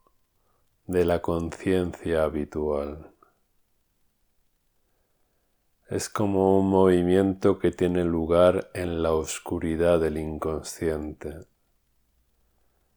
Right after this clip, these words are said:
Por eso, aunque no somos conscientes de la causa,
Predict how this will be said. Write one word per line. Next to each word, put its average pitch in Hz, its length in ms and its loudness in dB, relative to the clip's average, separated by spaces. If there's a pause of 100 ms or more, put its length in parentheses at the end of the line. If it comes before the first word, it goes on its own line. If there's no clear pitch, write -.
(520)
Por 85 220 -2
eso, 101 540 -4 (1600)
aunque 92 360 0
no 98 140 6
somos 101 520 4
conscientes 95 1120 4
de 85 120 6
la 82 220 4
causa, 95 760 2